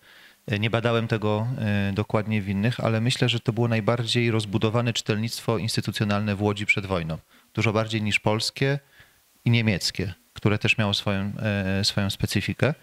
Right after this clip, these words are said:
I to jest świetny temat na badanie. Jeżeli ktoś tu jest z doktorantów albo z magistrantów, myślę, że to jest temat, do którego mamy materiały i można w rok napisać pracę.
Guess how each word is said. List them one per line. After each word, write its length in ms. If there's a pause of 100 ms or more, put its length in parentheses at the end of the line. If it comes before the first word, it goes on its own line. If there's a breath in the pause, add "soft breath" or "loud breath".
(400 loud breath)
I 60
to 60
jest 100
świetny 240
temat 340
na 120
badanie. 320
Jeżeli 200
ktoś 180
tu 120
jest 340
z 40
doktorantów 720
albo 280
z 60
magistrantów, 680
myślę, 200
że 60
to 100
jest 180 (320 loud breath)
temat, 220
do 100
którego 300
mamy 180
materiały 520
i 40
można 300
w 60
rok 220
napisać 360
pracę. 300